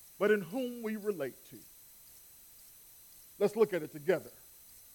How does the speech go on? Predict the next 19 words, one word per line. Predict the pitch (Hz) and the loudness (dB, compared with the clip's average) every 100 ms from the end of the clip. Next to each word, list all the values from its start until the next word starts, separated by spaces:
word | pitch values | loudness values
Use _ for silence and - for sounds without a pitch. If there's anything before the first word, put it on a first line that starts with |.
| - - - - - - - - | -20 -20 -20 -20 -20 -20 -20 10
First | 262 226 - | 10 10 6
of | 165 | 0
all, | 165 185 208 - - - - - - | 0 2 -2 -10 -20 -20 -20 -20 -16
the | 170 | -14
preacher | - 294 254 233 | 0 2 2 0
teaches | - 294 - 202 | 2 4 4 2
us | 214 214 | 2 2
in | 220 | -6
this | 208 208 | -6 -6
section | - 240 - 170 185 202 - - - - - - | 4 4 4 -12 -14 -16 -20 -20 -20 -20 -20 -10
about | 170 233 233 | 6 6 8
the | 226 | 2
futility | - 233 226 - - 339 302 214 - 190 185 190 - - - | 0 -4 -4 -6 4 8 10 8 4 -10 -10 -16 -20 -20 2
of | 202 160 - | 4 4 2
isolating | 240 269 277 220 190 185 190 202 196 | 8 8 8 0 6 6 6 0 10
others. | 220 139 135 113 - - - - - - - - - - - | 10 10 -4 -12 -18 -20 -20 -20 -20 -20 -20 -20 -20 -20 0
The | 220 | 2
futility | - 254 240 - - 330 262 - 170 156 180 - - - - - | 2 2 0 2 2 6 6 4 -6 -10 -12 -20 -20 -20 -20 2
of | 190 | 2